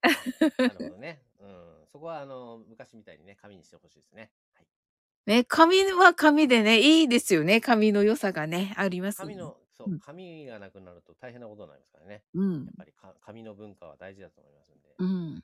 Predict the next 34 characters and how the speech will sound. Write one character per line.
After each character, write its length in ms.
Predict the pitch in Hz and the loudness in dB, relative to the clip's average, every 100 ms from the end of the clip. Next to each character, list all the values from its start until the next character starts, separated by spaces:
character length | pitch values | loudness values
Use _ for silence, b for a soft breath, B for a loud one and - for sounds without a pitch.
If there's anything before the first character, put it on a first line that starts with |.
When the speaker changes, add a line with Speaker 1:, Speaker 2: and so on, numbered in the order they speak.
| _ | _
Speaker 1:
え 40 | _ | _
ー、 720 | _ _ _ _ _ _ _ | _ _ _ _ _ _ _
そ 80 | _ _ _ _ 87 _ _ | _ _ _ _ _ _ _
う。 40 | 107 | -20
ね、 140 | 101 _ | -20 _
あ 60 | 82 | _
の、 520 | 80 78 78 78 78 | _ _ _ _ _
昔 400 | 85 92 _ 85 | _ -20 _ _
が、 80 | 82 80 78 | _ _ _
人 200 | _ 90 | _ -20
が 100 | 78 | _
ね、 200 | 90 95 | -20 -20
一 80 | _ | _
生 80 | 104 | -20
懸 160 | _ | _
命 200 | 110 87 | -20 -20
考 220 | _ 98 110 | _ -20 -20
え 40 | |
て 100 | 107 | _
作 200 | _ _ | _ _
っ 40 | 110 | _
た、 240 | 98 76 | -20 -20
あ 40 | 76 | _
の、 80 | 73 73 _ _ | _ _ _ _
文 120 | 104 | -20
明 160 | 117 104 | -20 -20
の 120 | 98 | -20
利 120 | 104 | -20
器 80 | 101 | -20
で 80 | _ | _
す 80 | |
か 80 | _ | _
ら 60 | 80 | _
ね。 180 | 104 | -20